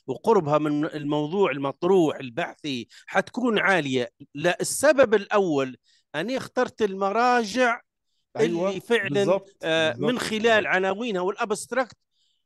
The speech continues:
Speaker 1: قريبة جدًا من موضوع بحثي.
Speaker 2: حضرتك
Speaker 1: إذا أنا
Speaker 2: المتحكم
Speaker 1: جبت
Speaker 2: في
Speaker 1: ما
Speaker 2: الأمر يا
Speaker 1: هو
Speaker 2: دكتور.
Speaker 1: قريب، هذا، هذا أول، أول، أول ركيزة لينا عندي.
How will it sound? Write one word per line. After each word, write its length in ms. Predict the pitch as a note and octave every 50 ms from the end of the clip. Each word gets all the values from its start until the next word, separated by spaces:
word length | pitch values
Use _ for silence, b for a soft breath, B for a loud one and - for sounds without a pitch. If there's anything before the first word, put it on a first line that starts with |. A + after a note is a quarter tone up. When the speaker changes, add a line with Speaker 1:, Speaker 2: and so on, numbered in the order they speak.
| _ _ -
Speaker 1:
قريبة 480 | F#3+ G3 G#3+ C4+ C4 B3 G3+ F3 F#3+ E3+
جدًا 400 | D3+ E3 B3+ G#3+ F3+ E3+ G#3 F#3+
من 220 | F#3 F3+ F3 F3
موضوع 400 | F3+ F3+ F#3 F3 E3 G3 G3+ D#3+
بحثي. 200 | C#3+ C3+ B2 C3
Speaker 2:
حضرتك 240 | C3 D3 F#3 G3 A#3+
Speaker 1:
إذا 200 | G#3 D#3 F3 G#3
أنا 140 | A3 G#3 F#3+
Speaker 2:
المتحكم 260 | - - G3+ A3+ B3
Speaker 1:
جبت 220 | G#3 F3+ D#3+ D3+
Speaker 2:
في 60 | -
Speaker 1:
ما 100 | - G#3+ A3+ B3
Speaker 2:
الأمر 140 | G#3 F#3+
يا 40 | B3
Speaker 1:
هو 100 | B3 A#3+
Speaker 2:
دكتور. 160 | C3+ - A3+
Speaker 1:
قريب، 300 | A#3 - F#3+ F3 C3+ A#2 - b b b b
هذا، 260 | D#3+ G3 F#3+ A3+ A3
هذا 280 | G#3+ F#3 A#3+ A#3+ G#3 A#3
أول، 560 | G#3+ A#3+ C4+ B3+ A#3+ A#3+ A#3+ A#3+ A#3+ A3+ G3 b b b b -
أول، 480 | - A#3 G#3 G#3+ G#3+ G#3+ G#3 G3+ G3+ G3+
أول 640 | - - G3+ G#3+ G#3+ G#3 G3+ G#3 G3 F#3+ F#3 F#3+
ركيزة 580 | G3+ F#3+ - - C#4 B3+ G3 C#3+ C#3 C#3 A#2+ - _ D#3+
لينا 300 | D#3 F#3 G3+ F#3+ E3+ D#3
عندي. 520 | - - A#3+ F3 C3+ C3 B2+ C3+ D3